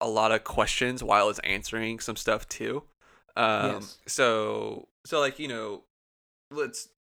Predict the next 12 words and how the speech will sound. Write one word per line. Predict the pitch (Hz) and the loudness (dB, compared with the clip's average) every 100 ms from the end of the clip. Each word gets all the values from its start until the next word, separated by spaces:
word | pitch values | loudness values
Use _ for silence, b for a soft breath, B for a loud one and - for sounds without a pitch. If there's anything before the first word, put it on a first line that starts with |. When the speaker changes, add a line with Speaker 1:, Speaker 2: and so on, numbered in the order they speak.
| _ | _
Speaker 1:
let, | 135 139 | 2 4
let's | 147 - | 2 0
kinda, | - 170 | 2 2
like, | 135 | 2
start | - 123 | 2 0
at | |
the | 107 | 0
beginning | 110 - 92 95 - | -6 -4 -4 -6 -8
a | - | -4
little | 113 - | -2 -2
bit. | 98 90 - - | -2 -4 -6 -2
Um, | 110 107 107 104 - | 2 4 2 0 -6